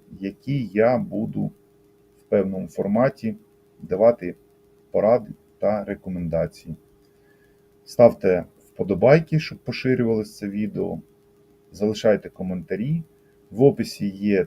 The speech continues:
Telegram-канал, також і група, де можна залишити коментар або повідомлення і, е, знайти, е, можливість, е, зв'язатися зі мною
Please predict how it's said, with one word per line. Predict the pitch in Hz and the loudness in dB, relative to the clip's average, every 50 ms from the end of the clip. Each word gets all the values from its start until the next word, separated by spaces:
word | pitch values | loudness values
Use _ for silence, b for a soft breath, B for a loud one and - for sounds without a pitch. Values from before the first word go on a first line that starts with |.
| - - | -2 -2
Telegram-канал, | 104 101 101 104 98 95 104 107 104 101 98 92 85 82 - _ _ _ _ _ - - 87 92 101 113 139 151 156 156 - _ _ _ _ _ _ _ _ | -2 0 0 0 0 0 0 2 2 2 2 0 -4 -6 -10 _ _ _ _ _ -6 -6 -4 0 2 2 4 4 2 0 -4 _ _ _ _ _ _ _ _
також | - 92 82 - - - - 87 | -2 -2 -2 -4 -8 -16 -16 -14
і | |
група, | 82 87 104 131 156 151 - - - b b b b b b b b _ | -10 -4 -2 -2 -2 -2 -4 -8 -10 b b b b b b b b _
де | - 87 107 110 | -2 2 2 2
можна | 110 110 104 101 - - 92 90 85 - _ _ _ _ _ _ _ _ _ _ _ _ _ _ _ _ _ - | 2 2 -2 -4 -6 -6 -6 -6 -6 -8 _ _ _ _ _ _ _ _ _ _ _ _ _ _ _ _ _ -12
залишити | - 82 95 110 110 110 110 - - - - - | -4 2 4 4 4 4 2 -2 -6 -10 -14 -12
коментар | - - 92 92 92 92 - - 120 135 139 120 | -8 -6 -4 -4 -4 -2 0 2 4 4 4 4
або | 104 85 82 87 80 | 2 0 -2 -6 -10
повідомлення | - - 85 78 76 87 101 131 139 131 120 113 101 92 85 82 b b b b b b b b b _ _ - | -10 -10 -12 -10 -8 -4 -2 -2 0 0 0 -2 -2 -4 -6 -8 b b b b b b b b b _ _ -10
і, | 110 123 131 131 117 - - | -6 -4 -2 0 -2 -2 -4
е, | - - 87 92 92 92 92 | -4 -4 -2 -2 -2 -4 -6
знайти, | - - - 95 95 92 - _ - 113 120 117 110 - - - | -8 -10 -10 -8 -8 -8 -8 _ -4 -2 0 0 0 -2 -6 -10
е, | - 85 87 87 87 | -12 -10 -10 -10 -8
можливість, | 87 95 95 85 90 101 117 120 120 110 - - _ - - - | -8 -8 -8 -6 -4 -2 -2 -2 -2 -6 -10 -14 _ -20 -20 -16
е, | 98 92 90 90 92 90 87 82 80 78 - _ _ _ _ _ _ | -14 -12 -10 -8 -8 -6 -6 -8 -10 -12 -14 _ _ _ _ _ _
зв'язатися | 78 85 92 92 85 90 98 98 104 - - 101 - - 85 | -14 -8 -6 -6 0 2 2 2 2 0 -4 -12 -18 -18 -18
зі | 80 82 85 | -16 -12 -10
мною | 85 85 90 92 95 98 98 104 110 | -10 -8 -8 -8 -8 -8 -10 -10 -12